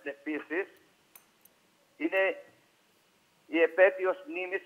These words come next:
για τα εκατό χρόνια για το ταξίδι του Ι-, Ιαπωνικού πλοίου στη Σμύρνη, το Τόκιο Μαρού, το χίλια εννιακόσια είκοσι δύο,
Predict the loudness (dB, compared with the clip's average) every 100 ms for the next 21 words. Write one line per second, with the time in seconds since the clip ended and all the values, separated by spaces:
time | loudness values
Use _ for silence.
0 | 0 2 2 2 2 2 2 0 2 -2
1 | -2 -6 -6 -8 -8 -8 -8 -8 -6 -6
2 | -6 -8 _ _ _ -2 2 2 0 -4
3 | -4 -4 -4 -4 -6 -6 -4 -4 -6 -10
4 | -10 0 2 2 0 -8 -2 0 4 2
5 | 4 6 8 6 2 -4 -8 -4 -2 -2
6 | -2 -4 -6 -6 -8 -12 -12 -6 -2 -2
7 | -4